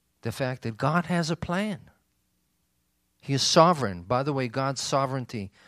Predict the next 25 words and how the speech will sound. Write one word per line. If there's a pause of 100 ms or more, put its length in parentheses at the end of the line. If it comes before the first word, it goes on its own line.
(120)
means
two
things. (440)
He
has
a
plan. (640)
He
has
the
power (280)
to
bring
that
plan
into
effect. (1900)
And
we
eventually
get
it. (480)
We
eventually
get